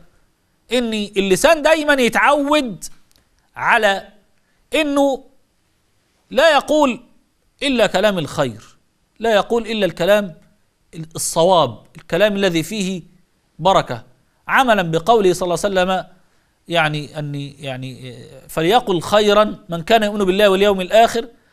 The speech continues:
فليقل خيرا أو ليذر، وفي رواية أو ليصمت.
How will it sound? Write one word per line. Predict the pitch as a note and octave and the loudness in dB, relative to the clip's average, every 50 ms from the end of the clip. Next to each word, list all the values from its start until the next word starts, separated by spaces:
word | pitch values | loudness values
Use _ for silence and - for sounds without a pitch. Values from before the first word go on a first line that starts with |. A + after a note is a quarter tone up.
| _ _ _ _ | _ _ _ _
فليقل | - F#3 F3+ A3 A3 A3 G3 F3+ | -4 -2 0 0 0 0 -4 -6
خيرا | D3+ - - G3 G3 G3 F#3+ F3+ E3+ - | -4 -2 -2 0 0 0 -2 -4 -4 -4
أو | G3+ A3+ G#3 G3+ F3+ D3 - _ | -2 -2 -2 -4 -8 -14 -16 _
ليذر، | - D3+ E3+ F#3+ G#3 G3 G3+ G#3 G3 F3 | -4 0 2 2 2 2 2 0 -2 -2
وفي | E3+ D#3+ - F3+ D#3+ | -6 -6 -6 -4 -2
رواية | D#3 E3 F#3+ G3 G3 F3+ | 0 2 2 2 2 2
أو | E3+ F3+ F#3+ E3+ D#3 | 2 2 0 2 2
ليصمت. | D#3 D#3+ F3 D#3+ - - C3 B2+ C3 - - _ - - - | 2 2 2 0 -2 -6 -12 -12 -12 -14 -16 _ -20 -20 -20